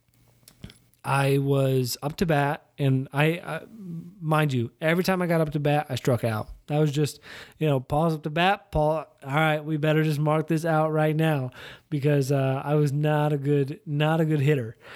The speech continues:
<laughs> Not, not a good fielder either, but, uh, I was not a good hitter. And so I got up to bat this one time, and I, um, hit the ball. So very good, got a hit, and I'm running on first. And, and I think part of,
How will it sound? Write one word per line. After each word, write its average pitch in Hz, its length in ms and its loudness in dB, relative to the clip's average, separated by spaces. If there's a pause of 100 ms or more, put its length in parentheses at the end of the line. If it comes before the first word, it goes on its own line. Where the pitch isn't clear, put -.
(180)
<laughs> - 300 -4
Not, 185 480 2
not 175 200 4
a 175 40 4
good 160 180 -4
fielder 151 340 2
either, 143 280 0 (400)
but, 165 240 2
uh, 147 540 0
I 160 100 -2
was 156 120 2
not 160 240 2
a 156 40 2
good 151 120 2
hitter. 139 320 2 (360)
And 156 160 -2
so 156 580 0
I 147 200 2
got 147 280 0
up 165 120 0
to 175 80 0
bat 156 240 0
this 151 180 -2
one 147 160 2
time, 139 460 0
and 135 260 2
I, 127 320 2
um, 120 460 0 (160)
hit - 220 -2
the 226 60 0
ball. 143 420 0 (260)
So 131 380 0 (480)
very 151 280 0
good, 135 220 -2
got 139 220 0
a 151 40 2
hit, 147 380 0 (540)
and 147 420 0
I'm 139 400 -2
running 151 320 2
on 147 220 2
first. 151 420 0
And, 139 460 0
and 156 160 0
I 170 100 4
think 240 300 -4
part 151 360 2
of, 147 200 -2